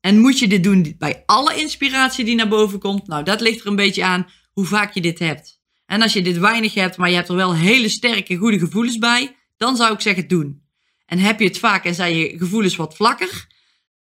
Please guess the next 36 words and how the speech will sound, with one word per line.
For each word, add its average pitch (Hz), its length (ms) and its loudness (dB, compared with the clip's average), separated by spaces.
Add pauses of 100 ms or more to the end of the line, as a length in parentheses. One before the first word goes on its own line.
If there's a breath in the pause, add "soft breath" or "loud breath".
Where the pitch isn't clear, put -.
Nee, 156 240 0
dan 180 160 2
hoef 247 140 2
je 254 60 -2
het 214 80 -2
niet 240 160 2
per 220 160 -2
se 202 200 -4
te 180 80 -12
doen. 156 180 -4
Maar 170 120 -2
je 196 80 0
kan 269 160 2
het 285 100 0
dan 262 140 0
alsnog 233 360 0
wel 302 200 -2
opschrijven, 202 640 -2
want 202 120 -8
misschien 311 340 -4
komt 202 180 -8
het 185 120 -10
vaker 311 380 0
terug 254 320 -4 (340 loud breath)
en 240 140 2
ga 269 140 2
je 240 100 0
er 233 100 -2
wel 320 200 2
een 269 100 2
bepaald 196 460 2
goed 214 240 -2
gevoel 180 300 -2
bij 139 160 -4
krijgen. 135 460 -10 (2250)
Oké. 170 600 -2